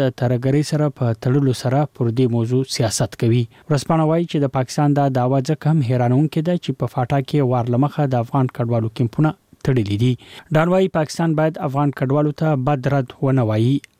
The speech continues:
او امریکا ته هم پکار ده په ډرون حملو کولو سره پاکستان شرمنده نه کړي، بلکې کوشش وکړي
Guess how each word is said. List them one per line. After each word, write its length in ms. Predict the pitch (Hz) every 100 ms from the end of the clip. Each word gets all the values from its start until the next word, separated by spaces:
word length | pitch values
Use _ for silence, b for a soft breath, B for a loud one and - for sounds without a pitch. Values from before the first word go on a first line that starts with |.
| -
او 40 | 131
امریکا 320 | 131 131 156 143
ته 100 | 151
هم 80 | 160
پکار 340 | 127 - 143 151
ده 140 | 165 156
په 160 | 143 127
ډرون 240 | 135 135 120
حملو 240 | 127 135 135
کولو 220 | 139 147 156
سره 180 | 170 170 - B B 139
پاکستان 420 | 123 - 143 139 -
شرمنده 480 | - 123 131 123 135
نه 200 | 120 117 156
کړي، 140 | - 190 156
بلکې 280 | 131 123 -
کوشش 280 | 131 180 -
وکړي 260 | 139 -